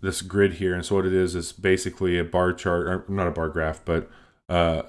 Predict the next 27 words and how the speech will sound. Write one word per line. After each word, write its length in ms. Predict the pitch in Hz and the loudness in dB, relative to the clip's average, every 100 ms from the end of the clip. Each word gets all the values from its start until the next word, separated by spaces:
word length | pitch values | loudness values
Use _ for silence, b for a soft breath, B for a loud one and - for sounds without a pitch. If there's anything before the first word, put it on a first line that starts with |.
| - | -4
a, 220 | 95 98 | -4 -2
a 20 | |
grid 260 | 92 104 104 | 2 2 4
going 180 | 104 98 | 0 -2
across 380 | - 92 90 | 0 0 0
where 200 | - 90 | -2 -2
it 100 | 87 | -2
has, 500 | 87 92 87 87 85 - | -2 -2 0 -2 -4 -6
uh, 280 | 87 85 85 | -4 -2 -2
zero 220 | 85 98 | 2 2
percent 400 | 92 90 98 87 | 2 -2 -2 -2
to 80 | - | -2
one 80 | 87 | -2
hundred 180 | 90 | -2
percent. 460 | 80 85 - 87 82 b b b b _ | -4 -4 0 0 -2 b b b b _
So 480 | - 107 98 90 - - _ _ | 2 6 6 6 2 -8 _ _
twenty 220 | - 139 147 | -2 0 2
percent 380 | 127 - 107 | 0 2 2
of 200 | 98 - | 2 -2
the 140 | - 90 | -2 -2
people 320 | - 95 92 | 0 -2 -2
who 200 | 87 90 | -4 -4
had 380 | 98 98 90 80 | 0 2 2 0
these 280 | 90 87 - | -4 -4 0
five 300 | 95 92 90 | 2 2 0
months 260 | 87 85 | -4 -4
ago, 440 | 90 80 82 80 | -4 -2 -2 -4